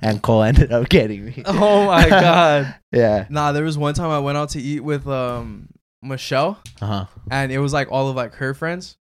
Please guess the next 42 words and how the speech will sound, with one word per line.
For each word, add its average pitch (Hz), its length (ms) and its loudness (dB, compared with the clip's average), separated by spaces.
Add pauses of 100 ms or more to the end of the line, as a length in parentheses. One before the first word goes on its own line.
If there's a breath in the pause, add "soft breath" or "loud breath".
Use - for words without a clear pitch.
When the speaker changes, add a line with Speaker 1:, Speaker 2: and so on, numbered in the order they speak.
(380)
Speaker 3:
And, 139 260 -8
dude, 139 200 -6
like, 135 160 -8
the 135 80 -8
way 151 140 -4
that 139 220 -4
they 135 180 -4
do 170 160 -10
their 180 100 -6
shit 180 240 -8
is 123 140 -10
fucking 139 480 -10 (200)
crazy. 123 720 -10 (380)
Like, 143 160 0
have 156 180 -2
you 175 60 -6
seen 208 160 -6
those 190 180 -2
memes 170 340 -6
where 170 160 -4
it's 143 140 -6
like, 131 220 -4
"Oh, 143 180 0
well, 135 160 -4
you 131 200 -8
ate, 151 120 -4
like, 127 180 -8
five 143 280 -2
fries, 139 500 -2 (480)
two," 160 280 -2 (120)
Speaker 1:
Oh. 107 500 0
Speaker 3:
dude, 147 220 -2
like, 131 280 -4 (400)
I, 143 200 -2
I - 100 -8
remember 147 560 -6
'cause 131 160 -8
we 135 80 -6
had 135 80 -4
gotten, 139 240 -6
like, 120 300 -10
pho. 160 460 -2